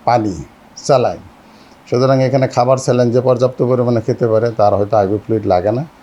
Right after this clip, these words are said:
আর যদি আইভি ফ্লুইড লাগেও সিম্পল নরমাল স্যালাইন, এটা কোনো দামি স্যালাইন নেই। হাসপাতালে প্রচুর পর্যাপ্ত পরিমাণে আছে এবং আমাদের এই আইপিএস থেকে এবং সরকারিভাবে যে স্যালাইন তৈরি হয়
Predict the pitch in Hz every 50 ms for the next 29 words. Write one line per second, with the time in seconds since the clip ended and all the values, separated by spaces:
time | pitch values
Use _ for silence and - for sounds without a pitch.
0 | - - - - - - - - 104 101 101 117 113 123 113 120 117 131 127 -
1 | 147 143 123 123 123 120 120 135 151 175 160 - - - 165 156 170 180 160 139
2 | 127 120 110 110 107 101 98 92 - - 90 90 92 95 101 95 104 95 107 104
3 | 101 95 101 101 101 107 104 - 101 95 101 104 107 113 131 147 165 131 110 104
4 | 101 - - 104 101 98 95 95 - - - 135 123 117 - - 143 123 110 -
5 | - 113 113 104 110 107 - - 104 101 104 98 92 92 95 90 80 80 76 -
6 | - 131 147 147 - - - - - - - - - - - - 98 104 104 104
7 | 104 107 107 101 113 107 110 110 110 - - 113 107 101 110 110 107 98 - -
8 | 110 104 104 117 107 101 98 101 101 - 98 98 98 107 104 101 95 95 92 98
9 | 101 101 104 - - 95 92 95 92 98 98 - 113 117 120 110 - - 73 -